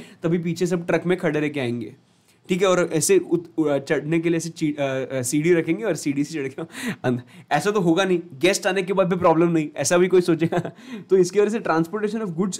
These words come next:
के लिए अगर मैंने प-, परचेज किया होगा मोटर व्हीकल,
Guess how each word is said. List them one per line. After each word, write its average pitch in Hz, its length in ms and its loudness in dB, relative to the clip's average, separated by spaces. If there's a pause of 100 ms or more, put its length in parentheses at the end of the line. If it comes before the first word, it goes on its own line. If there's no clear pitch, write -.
के 165 240 -2
लिए 180 120 0
अगर 170 200 0
मैंने 180 180 2
प-, - 320 -6
परचेज 151 500 2
किया 156 160 0
होगा 139 240 2
मोटर 131 460 -2
व्हीकल, 127 320 -4